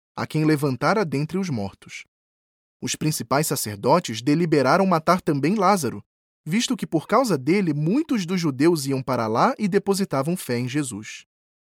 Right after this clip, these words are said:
E naturalmente, com o tempo,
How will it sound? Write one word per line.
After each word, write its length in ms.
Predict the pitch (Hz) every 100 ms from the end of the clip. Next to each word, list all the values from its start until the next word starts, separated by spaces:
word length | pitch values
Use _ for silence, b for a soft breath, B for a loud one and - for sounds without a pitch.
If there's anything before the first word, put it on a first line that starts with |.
| _ _ _ _ -
E 80 | 214
naturalmente, 800 | 262 254 208 139 113 147 156 -
com 240 | - 190
o 60 | 139
tempo, 440 | - 113 120 135